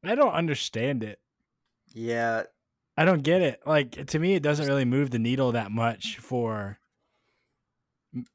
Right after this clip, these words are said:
Speaker 1: like,
Speaker 2: Well, look
Speaker 1: Minnesota, honestly.
Speaker 2: I think it moves the needle, and, like, they're gonna be, they're gonna sell a lot more tickets. They're gonna be in the news a lot more. They're gonna get a lot more attention. They'll be a good regular season team if they all gel well
Speaker 1: Yeah, what, they'll
Speaker 2: together.
Speaker 1: finish at, what, five?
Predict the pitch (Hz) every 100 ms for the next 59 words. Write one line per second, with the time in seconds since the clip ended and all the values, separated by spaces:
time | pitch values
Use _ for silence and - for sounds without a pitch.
0 | _ _ - 123 113 117 107 180 131 110
1 | 98 113 117 - 104 98 104 - _ _
2 | - 139 175 180 135 151 135 - 120 120
3 | 127 127 123 113 110 104 - _ - 107
4 | 117 120 123 123 120 - 113 135 135 -
5 | 120 107 117 - 156 139 139 120 120 -
6 | - - - 101 120 120 131 123 117 123
7 | 127 123 117 110 107 117 107 110 110 117
8 | 113 107 110 123 117 - 120 117 - 113
9 | 113 113 _ _ _ _ 117 180 190 143
10 | 123 131 143 135 120 - 120 113 104 117
11 | 117 113 - 117 113 107 - 107 113 123
12 | 127 170 160 139 170 185 175 165 160 156
13 | 139 - 107 92 123 156 -